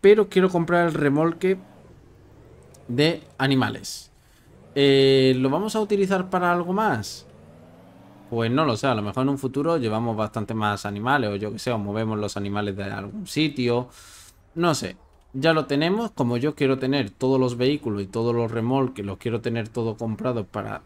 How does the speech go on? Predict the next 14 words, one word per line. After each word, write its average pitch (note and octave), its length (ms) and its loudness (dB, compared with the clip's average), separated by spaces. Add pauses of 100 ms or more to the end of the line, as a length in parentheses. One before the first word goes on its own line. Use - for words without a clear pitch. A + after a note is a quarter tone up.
(480)
para G2+ 220 0
mí A#2+ 180 -2
tener G#2+ 340 -4
el G#2 60 -4
juego G#2+ 320 -2
al G#2 100 -2
completo, A2+ 460 -4
que A2 100 -8
no G2+ 220 -2
hace G2 240 -8
ninguna G2+ 580 -4
falta - 460 -4 (360)
comprarlo A2 480 -2
todo. B2+ 340 0